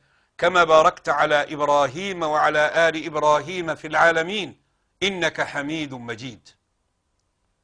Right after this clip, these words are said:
ننتقل إلى العام السابع من الهجرة، وفي العام السابع من الهجرة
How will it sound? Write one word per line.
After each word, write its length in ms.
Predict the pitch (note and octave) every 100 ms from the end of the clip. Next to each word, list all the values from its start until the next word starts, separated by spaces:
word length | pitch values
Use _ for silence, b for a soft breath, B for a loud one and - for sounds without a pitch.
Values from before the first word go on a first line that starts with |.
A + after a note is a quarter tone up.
| _ _ _ _ _ -
ننتقل 800 | F3+ A3 C#4+ - C4 A#3+ A#3 A3+
إلى 160 | F#3 F#3+
العام 340 | F#3+ A3 A#3
السابع 600 | G#3 - A3+ A3+ G#3 G3
من 160 | F#3+ F#3
الهجرة، 500 | E3 F3+ D3 C#3+ C#3 - _ _ _ _ _ _ _ _ _ _ _ _ _ _ _ _ -
وفي 180 | D3+
العام 300 | F3 F#3+ C4
السابع 440 | A#3+ - B3+ A#3 A#3
من 120 | A3
الهجرة 640 | A3 G3+ B3 A#3 B3+ A3+